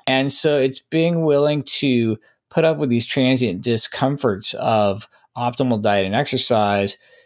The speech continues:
to, and the payoff being you just f-, look and feel and perform better every second of the rest of your life. And that's my message to most people. Most people are so addicted to comfort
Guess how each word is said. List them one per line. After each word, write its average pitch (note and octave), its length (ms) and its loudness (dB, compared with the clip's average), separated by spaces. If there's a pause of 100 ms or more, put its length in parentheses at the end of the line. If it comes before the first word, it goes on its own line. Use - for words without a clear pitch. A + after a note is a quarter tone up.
(120)
to, - 220 -4 (260)
and C3+ 260 2
the A#2+ 60 -2
payoff C3 480 0
being G#2+ 320 2
you A#2+ 160 2
just A2+ 300 -2
f-, - 460 -14
look D#3+ 360 0
and A#2 260 -2
feel C3 400 0
and G#2+ 120 -2
perform A2 520 -2
better G2 400 0
every G#2 360 0
second G2+ 400 -2
of E2+ 60 -10
the F2+ 100 -6
rest F2+ 280 -4
of G2+ 100 -14
your E2 120 -10
life. C#2 380 -10 (420)
And B2+ 260 0
that's C#3 360 0
my C#3 120 2
message A2+ 420 0
to A2+ 80 -6
most G#2 260 -2
people. G#2+ 200 -6
Most C#3 240 0
people D#3+ 160 0
are C#3+ 100 2
so D#3+ 300 0
addicted D#3 400 -2
to A2+ 80 -4
comfort B2+ 680 -2